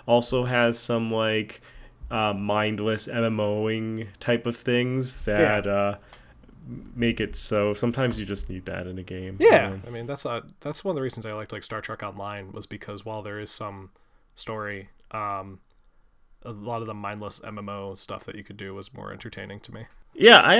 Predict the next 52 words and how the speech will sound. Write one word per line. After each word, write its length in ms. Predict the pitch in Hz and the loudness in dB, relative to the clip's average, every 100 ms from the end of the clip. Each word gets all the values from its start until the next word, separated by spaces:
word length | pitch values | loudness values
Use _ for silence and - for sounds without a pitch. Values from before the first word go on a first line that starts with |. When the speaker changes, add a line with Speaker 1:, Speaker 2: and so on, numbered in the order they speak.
| 294 | 6
Speaker 1:
actually 320 | 220 - 339 | 0 2 4
never 260 | 359 339 | 4 2
really 280 | 277 285 277 | 0 2 2
got 260 | 226 220 214 | 4 4 6
into, 680 | 214 220 - 151 120 107 | 4 2 0 4 4 4
um, 680 | 101 101 98 98 98 98 98 101 - | 4 4 2 2 0 -2 -6 -10 -14
Star 420 | - - - 101 | -14 -8 0 0
Trek 300 | 98 104 98 | 0 -4 -2
Online. 600 | 98 95 95 95 98 98 | -4 -4 -4 -4 -4 2
Speaker 2:
I 60 | 160 | 6
liked 240 | 175 202 | 6 6
it 80 | 214 | 2
before. 320 | 170 - 156 | 0 2 2
It 100 | 117 | 2
Speaker 1:
Uh, 120 | 104 | 2
Speaker 2:
went 160 | 151 180 | 4 4
through 100 | 190 | 4
a 60 | 123 | 2
massive 340 | 120 120 120 | 0 -4 -4
update 440 | 117 113 113 104 | -6 -8 -8 -10
where 120 | 107 107 | -10 -8
they 100 | 107 | -8
changed 320 | 123 117 - | -8 -8 -6
a 40 | |
lot 180 | 113 110 | -6 -6
of 60 | 110 | -6
the 60 | |
gameplay 380 | 104 113 - 190 | -8 -8 -6 -6
stuff, 460 | - 254 247 - - - | -4 -8 -8 -14 -18 -6
um, 600 | 120 113 110 101 107 - | -4 -2 -2 -4 -10 -12
and 200 | 110 107 | -10 -10
it 80 | - | -10
was 120 | 101 | -8
a 60 | 110 | -6
lot 180 | 123 | 2
Speaker 1:
I 40 | 123 | 4
Speaker 2:
more 80 | 131 | 6
Speaker 1:
heard 100 | 131 | 6
about 160 | 101 | 4
Speaker 2:
fun. 100 | 104 98 | 2 0
Speaker 1:
that, 80 | - | 0
yeah. 180 | 104 107 | -2 -2
Speaker 2:
It 60 | 120 | 0
was 100 | 135 | 2
a 40 | |
lot 120 | 165 | 2
more 80 | 139 | 2
fun 240 | - 123 | -4 -6
in 60 | 113 | -6
the 80 | 107 | -10
old 160 | 104 | -10
days. 340 | 113 113 135 | -10 -8 -10